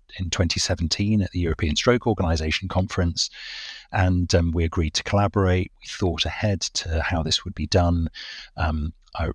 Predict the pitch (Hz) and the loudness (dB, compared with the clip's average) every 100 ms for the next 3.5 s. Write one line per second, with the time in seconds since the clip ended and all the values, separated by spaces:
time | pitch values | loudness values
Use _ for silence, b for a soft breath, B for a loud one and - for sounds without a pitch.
0 | - 92 82 - - 101 - - 90 80 | -2 0 0 -2 2 4 4 0 0 2
1 | 80 - - 82 80 78 78 82 80 82 | 0 -2 0 2 2 2 0 0 2 2
2 | 82 - - 80 73 - 90 76 92 87 | 2 0 -2 -2 -2 -2 -2 0 0 2
3 | 92 85 80 87 85 | 4 2 0 0 -2